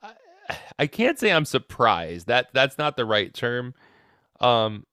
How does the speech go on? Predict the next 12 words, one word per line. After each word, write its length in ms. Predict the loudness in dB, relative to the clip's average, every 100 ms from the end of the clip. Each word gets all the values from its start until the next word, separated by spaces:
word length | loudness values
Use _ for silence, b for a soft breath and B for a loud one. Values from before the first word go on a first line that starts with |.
| _ 0
I'm 160 | 0
disappointed 1080 | 4 4 4 -2 -6 -10 -2 -2 0 -4 -4
to 80 | -6
find 420 | -2 0 0 2
out 380 | 2 4 2 -2
that 460 | 0 2 4 2 -2 _ _ _ _ _ _ _ _ _ _
it 120 | -6
was 200 | -4 -4
a 60 | -4
lot 340 | -2 0 0
worse 480 | -4 -6 -6 -10 -16
than 640 | -6 -4 -4 -6 -12 -16